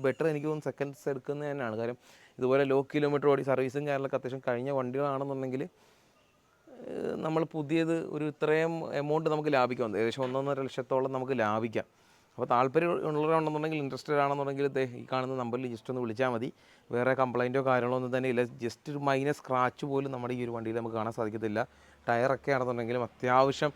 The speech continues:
ഒരു എയ്റ്റി എബോവ് ടയറും കാര്യങ്ങളൊക്കെ ഉണ്ട്. ഇനിയിപ്പം നമുക്ക് നമ്മുടെ അടുത്ത വണ്ടി എന്ന് പറയുന്നത് Dominar ടു ഫിഫ്റ്റി ആണ്. Dominar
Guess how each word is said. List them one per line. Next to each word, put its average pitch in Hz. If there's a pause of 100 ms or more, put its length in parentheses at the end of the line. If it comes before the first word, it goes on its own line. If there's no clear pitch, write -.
(300)
ഒരു 131
എയ്റ്റി 143 (640)
എബോവ് 151 (280)
ടയറും 123
കാര്യങ്ങളൊക്കെ 117
ഉണ്ട്. 104 (720)
ഇനിയിപ്പം 170
നമുക്ക് 170
നമ്മുടെ 156 (320)
അടുത്ത 131
വണ്ടി 139
എന്ന് 139
പറയുന്നത് 127 (200)
Dominar 120 (160)
ടു 123 (100)
ഫിഫ്റ്റി 117
ആണ്. 110 (640)
Dominar 151